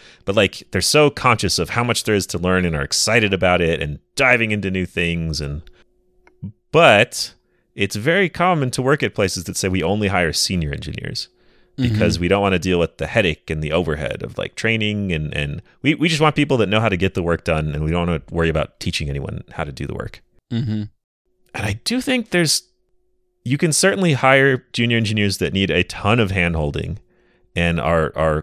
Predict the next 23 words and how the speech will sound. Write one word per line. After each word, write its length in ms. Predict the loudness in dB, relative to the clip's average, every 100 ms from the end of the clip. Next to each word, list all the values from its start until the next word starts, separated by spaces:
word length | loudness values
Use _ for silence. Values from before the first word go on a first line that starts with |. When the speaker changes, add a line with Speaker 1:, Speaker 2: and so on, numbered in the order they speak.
| -6
Speaker 1:
quite 340 | 0 2 2
long 280 | 2 2 2
bets 420 | 2 0 0 -6
to 480 | -4 -4 -2 -2 -6 -12 -6
pay 220 | 2 4
off 360 | 4 0 -6 -6
productivity-wise. 880 | -4 -2 -4 -4 -2 -2 0 -2 -4
But 360 | -6 2 2 2 -8
you 120 | -6
can 160 | -2 0
also 260 | 0 0
hire 260 | 2 4 4
people 600 | 2 -2 2 2 0 -4 _ _ _ _ _ _ _ -10
that 160 | 2 4
are 220 | 4 2
very 320 | -4 0 0
junior, 560 | 0 -2 0 0 0 0 _ -10
eh, 80 | -10 -8
but 160 | -2 0
are 60 |
very 200 | 2 2
good 280 | 2 2 2
at 160 | 2